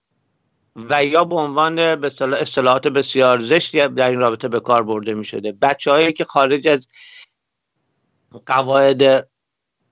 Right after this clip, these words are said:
کلیسا یا ثبت در کلیساها به دنیا می اومدن، به عنوان حرامزاده ازشون یاد می‌کردن. ولی امروز شما شاهد این هستید که در اروپا قواعد زندگی مشترک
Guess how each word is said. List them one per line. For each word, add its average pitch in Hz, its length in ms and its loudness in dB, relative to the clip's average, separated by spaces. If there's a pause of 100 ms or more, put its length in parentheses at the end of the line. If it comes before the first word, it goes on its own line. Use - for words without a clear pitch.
(760)
کلیسا 139 600 0
یا 131 160 2
ثبت - 520 -4
در 147 160 -2
کلیساها 131 540 -4
به 131 100 -2
دنیا 127 320 -2
می 127 220 -2
اومدن، 147 680 0
به 127 60 -4
عنوان 127 280 -2
حرامزاده 120 1000 0
ازشون 123 400 -4
یاد 107 200 -8 (100)
می‌کردن. 101 540 -10 (1900)
ولی 131 260 0
امروز 165 260 2
شما 175 240 0
شاهد 165 300 2
این 180 140 -2
هستید 175 300 -4
که 180 140 -2
در 143 180 0
اروپا 139 540 -2
قواعد 127 560 -4
زندگی 127 440 -4
مشترک 127 720 -2